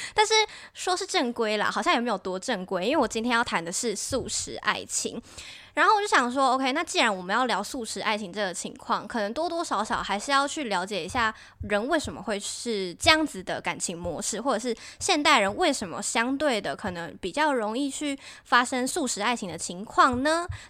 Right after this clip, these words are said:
对，所以我今天呢就邀请了一位，他是就读心理系的一位大学生，不过他也是，是大学生哦，如果哪里讲错哈，大家请小心，就是请抨击的小力一点，对，就是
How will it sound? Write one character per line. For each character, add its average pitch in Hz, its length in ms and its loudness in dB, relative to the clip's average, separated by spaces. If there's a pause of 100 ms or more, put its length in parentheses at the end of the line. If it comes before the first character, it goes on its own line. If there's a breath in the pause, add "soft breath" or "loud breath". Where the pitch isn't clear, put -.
对， 190 200 2
所 269 160 -2
以 262 80 4
我 202 200 -2
今 233 180 -4
天 240 140 0
呢 226 120 0
就 254 140 0
邀 233 180 4
请 208 200 -4
了 160 100 -4
一 165 60 -8
位， 220 260 2 (240 loud breath)
他 302 140 2
是 302 180 -2
就 254 300 2
读 190 240 -6
心 254 280 0
理 240 160 -2
系 240 240 -2
的 185 140 -2
一 170 80 -6
位 208 180 2
大 208 240 4
学 185 300 -4
生， 202 500 0 (220 loud breath)
不 302 80 -4
过 403 80 8
他 392 120 6
也 277 60 4
是， 269 160 2
是 269 60 2
大 285 240 4
学 202 220 0
生 202 260 0
哦， 185 160 0
如 254 100 2
果 240 180 4
哪 185 220 0
里 226 120 -4
讲 190 200 -4
错 196 200 -2
哈， - 240 -4
大 285 100 2
家 247 100 4
请 214 160 -2
小 190 220 -4
心， 185 340 -10 (300 loud breath)
就 269 80 -2
是 302 180 0 (120)
请 202 280 -6 (220 loud breath)
抨 269 160 2
击 233 140 -4
的 185 40 -4
小 190 260 -4
力 202 120 -6
一 208 140 -8
点， - 320 -8
对， 180 260 -4
就 254 160 -4
是 254 180 -2